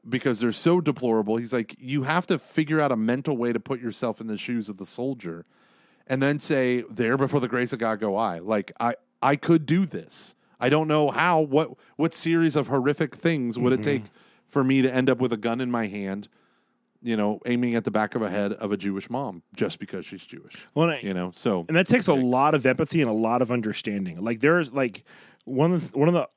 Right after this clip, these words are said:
Speaker 2: hard, well, like, probably the only issue I have with rap, with, you know,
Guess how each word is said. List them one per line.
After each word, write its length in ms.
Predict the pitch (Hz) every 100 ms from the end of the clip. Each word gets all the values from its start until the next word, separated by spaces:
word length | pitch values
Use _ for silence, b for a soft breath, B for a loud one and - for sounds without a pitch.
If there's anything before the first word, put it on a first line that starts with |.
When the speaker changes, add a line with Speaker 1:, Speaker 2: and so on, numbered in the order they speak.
| -
Speaker 2:
hard, 680 | - - 143 143 139 143 143
well, 120 | 143
like, 220 | 131 - - _ _ _ 147 117 - -
probably 320 | 180 202 208
the 120 | 151
only 380 | 143 165 170 -
issue 500 | 127 - 170 160 175 -
I 160 | 117 113
have 520 | - 127 123 120 127
with 180 | 120 98
rap, 380 | 98 113 123 -
with, 320 | 120 98 -
you 120 | 131
know, 280 | 113 98